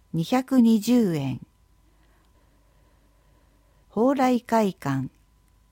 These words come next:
電話八一八三一零。家族ふれあい似顔絵展。五月十四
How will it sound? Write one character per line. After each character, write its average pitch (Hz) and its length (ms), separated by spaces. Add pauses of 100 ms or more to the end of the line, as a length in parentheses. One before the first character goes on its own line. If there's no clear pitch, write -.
(120)
電 208 340
話 170 280 (380)
八 247 460
一 175 440 (120)
八 - 320
三 240 440
一 196 360
零。 165 360 (1400)
家 269 160
族 156 340
ふ 156 200
れ 214 220
あ 208 120
い 196 180
似 165 160
顔 233 380
絵 220 120
展。 139 460 (720)
五 262 140
月 247 340
十 247 320
四 180 220